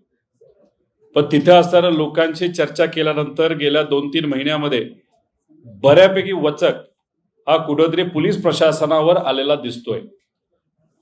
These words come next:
पण काही तिथं असणारे जे पूर्वीचे नेते असतील, नाहीतर ज्या गँग आपण ज्याला म्हणतो, त्या गँगला फार चुकीची पद्धत त्या ठिकाणी लागली, नाही तर सवय लागलेली. ती सवय मोडायला थोडासा वेळ त्या ठिकाणी लागतो.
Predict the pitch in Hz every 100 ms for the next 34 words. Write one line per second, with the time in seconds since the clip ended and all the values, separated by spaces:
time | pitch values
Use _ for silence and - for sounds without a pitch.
0 | _ - 170 180 180 160 139 175 208 208
1 | 208 - _ _ _ 151 151 190 170 -
2 | 175 180 175 175 175 151 165 170 170 143
3 | 147 170 160 - 175 170 160 - - _
4 | _ _ _ _ - 139 160 170 165 165
5 | 131 170 202 185 175 170 160 156 139 127
6 | 123 104 - _ _ _ _ _ - 170
7 | 165 156 175 185 190 185 185 190 156 175
8 | 175 175 165 147 165 165 160 156 151 151
9 | 147 135 143 147 147 147 147 143 139 123
10 | 120 127 151 147 156 160 220 196 185 180
11 | 170 160 160 156 147 143 139 143 135 131
12 | 131 123 117 - 160 -